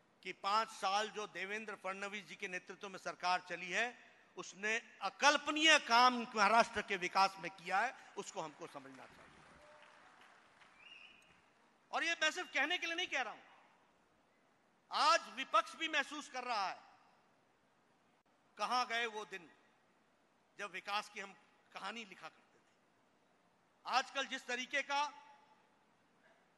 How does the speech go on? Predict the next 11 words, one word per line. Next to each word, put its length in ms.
विकास 400
के 120
कामों 320
में 120
रुकावट 480
आई 180
है, 340
वो 100
जग 280
जाहिर 280
है। 100